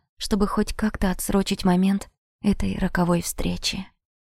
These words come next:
Коридоры особняка, двери кабинета. Моё поплывшее от страха сознание и дрожь прошибло тело, когда дверь открылась, и мужская рука толкнула меня в спину между лопатками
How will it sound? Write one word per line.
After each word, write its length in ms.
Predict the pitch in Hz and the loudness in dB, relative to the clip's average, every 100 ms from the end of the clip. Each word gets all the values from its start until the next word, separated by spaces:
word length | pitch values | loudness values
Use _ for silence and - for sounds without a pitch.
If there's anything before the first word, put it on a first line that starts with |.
| _ _ _ _ _ _ _ - | _ _ _ _ _ _ _ -4
Коридоры 640 | 220 196 190 185 180 180 | 2 2 4 4 4 4
особняка, 800 | 180 185 185 180 - 170 180 185 | 2 0 0 -2 -2 -4 -4 -4
двери 360 | 208 202 202 202 | 0 4 6 6
кабинета. 680 | 208 185 196 175 - 185 - - _ _ _ - | 4 6 6 4 0 -4 -6 -14 _ _ _ 2
Моё 320 | 214 208 202 | 6 8 8
поплывшее 580 | 202 208 208 - 190 196 | 6 6 4 4 0 0
от 80 | |
страха 400 | - - 202 - | 0 0 2 2
сознание 680 | 202 208 185 208 208 190 185 | 2 4 6 6 6 6 4
и 40 | 190 | 4
дрожь 380 | 208 220 208 - | 4 4 4 2
прошибло 480 | 196 - 220 196 | 2 4 4 6
тело, 460 | 202 - 220 190 175 - _ _ _ | 4 4 2 2 -2 -8 _ _ _
когда 300 | - 202 190 | -2 2 6
дверь 280 | 196 190 190 | 6 8 8
открылась, 560 | 185 - 220 208 196 - | 6 4 4 4 2 4
и 60 | |
мужская 480 | 208 202 - 208 190 | 6 6 4 4 4
рука 300 | 190 - 202 | 4 2 2
толкнула 500 | - 190 - 202 190 | 4 2 6 6 8
меня 220 | 190 185 | 8 6
в 60 | 180 | 4
спину 320 | - 202 190 | 2 4 6
между 320 | 180 180 - | 6 4 2
лопатками 640 | 175 170 196 - 196 185 | 0 2 0 0 0 -2